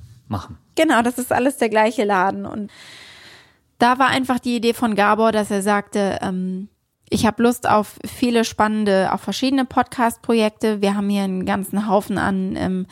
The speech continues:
Speaker 2: guten Leuten, die gute Inhalte machen und ich möchte dir gerne irgendwie, ich möchte von dir mehr hören, möchte dir auch die Chance geben, ähm, da nochmal länger als irgendwie die zwei, drei Minuten im Morning Briefing eben drüber zu reden.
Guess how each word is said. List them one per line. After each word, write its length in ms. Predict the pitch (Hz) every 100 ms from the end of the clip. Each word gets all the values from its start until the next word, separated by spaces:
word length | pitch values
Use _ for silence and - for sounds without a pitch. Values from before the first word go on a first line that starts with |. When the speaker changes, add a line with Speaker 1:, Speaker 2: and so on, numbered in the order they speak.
| - - - -
Speaker 2:
guten 260 | 220 214
Leuten, 640 | 190 208 240 240 254 233 202
die 160 | 208
gute 240 | 214 196 196
Inhalte 460 | 202 208 208 196
machen 360 | 185 180 - 196
und 280 | 202 196 -
ich 160 | 208
möchte 320 | 208 196 - 190
dir 180 | 196
gerne 400 | 196 196 196 190
irgendwie, 520 | 196 190 185 196 - -
ich 260 | - 190
möchte 240 | 208 202 196
von 180 | 208
dir 120 | 196 196
mehr 260 | 208 226
hören, 240 | 233 226 226 - - - - _
möchte 280 | 202 202 -
dir 160 | 190 -
auch 60 |
die 140 | - 185
Chance 400 | 214 202 202 190
geben, 400 | 190 190 196 190
ähm, 380 | - 190 185 180 _ _ _ _ _
da 140 | - 202
nochmal 400 | 190 - 196 190 -
länger 640 | 202 202 214 220 220 214 -
als 240 | 202 190
irgendwie 240 | 202 196
die 140 | 202 196
zwei, 220 | - 202
drei 160 | 202 196
Minuten 340 | 190 190 196
im 100 | 196
Morning 380 | 185 196 208 208
Briefing 380 | 214 202 202 185
eben 200 | 196 196
drüber 280 | 196 196
zu 140 | 196 185
reden. 280 | 190 196